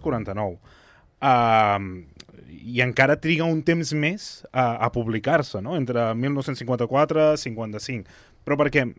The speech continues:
O sigui, aquests dotze anys són dotze anys de, d'escriure, reescriure, afegir un persona-, bueno, el, en Patrick ho comentava molt bé l'ú-, a l'últim programa, no?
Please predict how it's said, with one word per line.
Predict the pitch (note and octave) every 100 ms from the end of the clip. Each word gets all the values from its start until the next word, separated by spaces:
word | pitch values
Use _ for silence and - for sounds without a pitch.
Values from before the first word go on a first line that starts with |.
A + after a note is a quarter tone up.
| -
O | -
sigui, | C#3
aquests | B2 D#3+ D#3
dotze | F3 C3 C3+
anys | C#3+ G3+ F#3 - - _
són | - D3 C3+
dotze | C#3 D#3 C3
anys | C3+ E3+ E3+ C3
de, | B2 A2 G2 G#2 G#2+
d'escriure, | A2+ A2 A2+ A2+ - B2+ G2+ F2 _ _ _ _
reescriure, | A2 A2+ A2 - C#3 B2 G2+ E2+ - - -
afegir | - B2 C#3 A#2+ D#3+
un | E3+ E3
persona-, | D3+ C#3 C#3+
bueno, | C3+ C3 A#2+
el, | A#2+ A2
en | A#2
Patrick | - - D3+
ho |
comentava | C3+ C3 A#2+ C3
molt | A#2+
bé | C3
l'ú-, | D#3 C#3
a | A#2+
l'últim | B2 A#2+
programa, | A2 A2+ D#3 D3
no? | F3